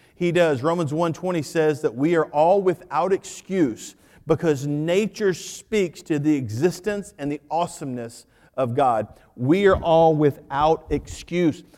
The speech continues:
We have no excuse. Uh, there's,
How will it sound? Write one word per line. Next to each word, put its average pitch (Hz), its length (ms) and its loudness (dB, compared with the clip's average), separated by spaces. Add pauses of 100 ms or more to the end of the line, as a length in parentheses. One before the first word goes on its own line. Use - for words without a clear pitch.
We 170 160 4
have 175 200 0
no 160 400 0
excuse. 190 720 -4 (340)
Uh, 135 240 4
there's, 143 380 0